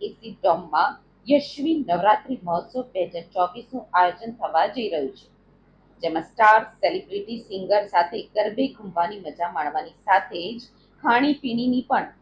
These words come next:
ભરપૂર મજા માણવા મળશે. આ અંગે જાણવા મળ્યું હતું કે યશવી એન્ટરટેઇનમેન્ટ અને યશવી ફાઉન્ડેશન દ્વારા યશવી નવરાત્રી મહોત્સવ બે હજાર ચોવીસનું આયોજન કરવામાં આવી રહ્યું છે.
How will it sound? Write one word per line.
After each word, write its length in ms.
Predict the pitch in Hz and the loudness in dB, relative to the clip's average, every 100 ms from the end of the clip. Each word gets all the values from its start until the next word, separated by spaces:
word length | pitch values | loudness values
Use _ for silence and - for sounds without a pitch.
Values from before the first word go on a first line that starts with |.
| - | 2
ભરપૂર 400 | 277 285 294 320 | 4 4 2 -2
મજા 400 | 277 185 - 185 | -2 -2 -2 0
માણવા 320 | 277 233 156 156 | 2 2 2 0
મળશે. 360 | 135 - - _ _ _ _ _ _ - | -2 -10 -20 _ _ _ _ _ _ 2
આ 260 | 180 160 185 | 6 6 2
અંગે 260 | 208 277 | 0 0
જાણવા 360 | 294 247 175 180 | 2 0 0 0
મળ્યું 280 | 170 180 - | 0 -2 -4
હતું 220 | - 294 | -2 -4
કે 400 | - _ 285 269 | -4 _ 0 4
યશવી 340 | 302 294 294 | 6 4 -4
એન્ટરટેઇનમેન્ટ 1040 | 349 - 214 247 247 233 233 - 226 277 320 _ _ _ | -6 -4 -6 -6 -8 -6 -6 -4 -2 -2 -4 _ _ _
અને 140 | 175 185 175 | -6 -6 -6
યશવી 400 | - - 285 294 | -6 -6 -8 -4
ફાઉન્ડેશન 460 | 196 175 185 - 180 | -4 -4 -6 -14 -8
દ્વારા 520 | - 185 208 - - _ _ 247 | 2 4 6 2 -2 _ _ 2
યશવી 380 | 277 - 294 | 2 0 -2
નવરાત્રી 600 | 311 254 185 190 190 220 185 | 0 0 0 0 -2 -6 -10
મહોત્સવ 460 | 170 170 - 240 | -4 -6 -4 -8
બે 280 | 247 - 160 | -8 -6 -6
હજાર 200 | - 160 | -4 -6
ચોવીસનું 540 | - 170 165 240 247 - | 0 0 0 -4 -14 0
આયોજન 380 | 175 175 - 220 | 2 2 0 -10
કરવામાં 500 | - 170 147 156 202 | -6 -4 -2 2 0
આવી 100 | 247 | 0
રહ્યું 200 | 160 139 | -4 -4
છે. 240 | - - | -8 -20